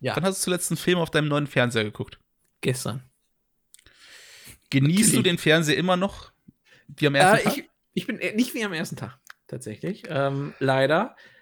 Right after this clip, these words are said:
Speaker 1: Es liegt da ein bisschen daran, man, das Auge gewöhnt sich dran. Also, ich habe ja ein dickes Upgrade gehabt, ne? So fünfundsechzig Zoll sind's jetzt aktuell. Und was habe ich gemacht?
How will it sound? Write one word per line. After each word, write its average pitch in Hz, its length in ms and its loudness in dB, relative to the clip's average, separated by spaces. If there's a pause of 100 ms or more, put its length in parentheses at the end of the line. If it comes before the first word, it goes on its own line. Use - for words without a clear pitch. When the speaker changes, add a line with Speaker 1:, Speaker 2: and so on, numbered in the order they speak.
(140)
Speaker 1:
Es - 160 -2
liegt 240 240 2
da 233 140 6
ein 226 80 0
bisschen 240 220 0
daran, 208 260 2
man, 196 240 0
das 170 120 0
Auge 196 260 2
gewöhnt 165 260 2
sich 147 80 -6
dran. 113 140 0
Also, 170 360 2
ich - 300 -8 (240)
habe 208 160 4
ja 196 60 6
ein 180 60 4
dickes 214 200 0
Upgrade 147 380 0
gehabt, 107 300 -4 (140)
ne? 202 240 -2 (340)
So 160 160 0
fünfundsechzig 185 600 0
Zoll 123 280 4
sind's 113 180 -6
jetzt - 180 -6
aktuell. - 400 -10 (380)
Und 170 160 2
was 185 140 4
habe 196 120 2
ich 180 80 -6
gemacht? 196 300 0